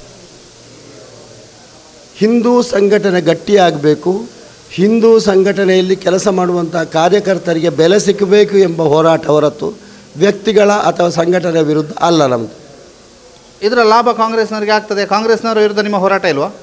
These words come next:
Speaker 1: ಕಾಂಗ್ರೆಸ್ ಅಂತ ಹೇಳೋ ಪ್ರಶ್ನೆ ಬರುವುದಿಲ್ಲ ನಮಗೆ. ನಮಗೆ ಇರುವಂಥದ್ದು ನಾವು ಗೆಲ್ಲುವಂಥದ್ದು.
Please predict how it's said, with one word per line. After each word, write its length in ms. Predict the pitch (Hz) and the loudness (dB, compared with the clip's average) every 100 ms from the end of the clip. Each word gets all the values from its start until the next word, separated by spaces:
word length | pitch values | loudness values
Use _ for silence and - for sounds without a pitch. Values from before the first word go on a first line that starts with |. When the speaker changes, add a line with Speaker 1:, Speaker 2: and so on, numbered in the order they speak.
| - - - - | -20 -20 -18 -4
Speaker 1:
ಕಾಂಗ್ರೆಸ್ 460 | - 240 254 254 | -2 0 0 0
ಅಂತ 160 | 254 220 | -2 0
ಹೇಳೋ 180 | 240 220 | 2 2
ಪ್ರಶ್ನೆ 400 | 214 190 - 220 | -2 -6 0 2
ಬರುವುದಿಲ್ಲ 440 | 190 196 196 180 | 4 4 2 2
ನಮಗೆ. 520 | 151 139 127 - - - - - - - | 0 -2 -4 -6 -10 -16 -20 -20 -20 -6
ನಮಗೆ 540 | 147 185 208 226 226 | -2 0 2 2 4
ಇರುವಂಥದ್ದು 500 | 214 190 196 185 185 | 4 2 0 0 -2
ನಾವು 260 | 190 185 202 | 0 2 2
ಗೆಲ್ಲುವಂಥದ್ದು. 760 | 185 175 180 151 - 120 - | 4 4 4 2 -4 -8 -10